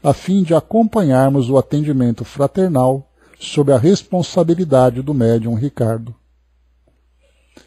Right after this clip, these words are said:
Era dia de atividade doutrinária. A ampla sala encontrava-se repleta. No momento próprio, o médium dissertou com facilidade e beleza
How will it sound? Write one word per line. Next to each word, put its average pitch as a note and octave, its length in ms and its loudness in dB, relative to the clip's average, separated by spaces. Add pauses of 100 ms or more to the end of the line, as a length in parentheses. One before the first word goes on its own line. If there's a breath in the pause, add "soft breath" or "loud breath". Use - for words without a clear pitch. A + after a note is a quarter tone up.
(220 soft breath)
Era G3+ 160 8
dia E3+ 320 2
de E3+ 80 0
atividade D3 560 0
doutrinária. B2 760 -2 (640)
A B2+ 80 0
ampla C3 420 2
sala C3+ 460 2
encontrava-se B2 800 -2
repleta. B2 640 -6 (720 soft breath)
No G3+ 140 2
momento D#3 380 2
próprio, F3+ 560 2
o G3+ 40 0
médium C#3+ 480 2
dissertou D#3 840 -2 (500 soft breath)
com F#3 280 0
facilidade C#3+ 800 2
e A#2+ 60 0
beleza C3 720 2